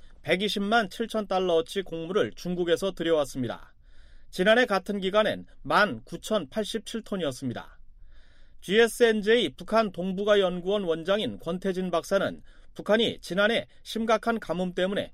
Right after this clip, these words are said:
가을 작황이 부진했고 전년 같은 기간보다 주민들에 대한 곡물 배급량이 줄었는데도 이처럼 곡물 수입 실적이 저조한 것은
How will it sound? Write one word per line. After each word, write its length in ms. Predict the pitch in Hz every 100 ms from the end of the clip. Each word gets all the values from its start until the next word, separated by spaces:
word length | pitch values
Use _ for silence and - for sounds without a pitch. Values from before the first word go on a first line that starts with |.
| - -
가을 300 | 151 190 196
작황이 480 | 196 - 196 214
부진했고 580 | 180 165 185 180 - 80 - - - -
전년 360 | 175 202 240
같은 340 | 214 165 208 202
기간보다 640 | 185 185 185 208 110 - -
주민들에 500 | - 185 208 202 214
대한 320 | 196 202 226 190
곡물 440 | 160 185 208 170
배급량이 640 | - 147 170 185 175 202
줄었는데도 760 | 190 165 170 170 170 185 110 85 - - -
이처럼 440 | 160 208 226 95 - -
곡물 380 | - 190 208 220
수입 300 | - 214 208
실적이 420 | 208 190 196 214
저조한 440 | 180 165 170 170
것은 340 | 170 170 156